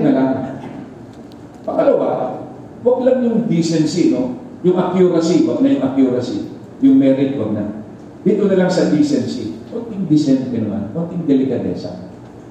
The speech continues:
No? Pangatlo, yung area ng transparency na lang. Ito pa, isa gusto ko.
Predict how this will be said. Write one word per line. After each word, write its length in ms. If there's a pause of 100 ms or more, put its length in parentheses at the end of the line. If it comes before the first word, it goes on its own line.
(180)
No? 320 (1200)
Pangatlo, 640 (400)
yung 160
area 400
ng 160
transparency 880
na 80
lang. 180 (1000)
Ito 160
pa, 160
isa 240
gusto 240
ko. 100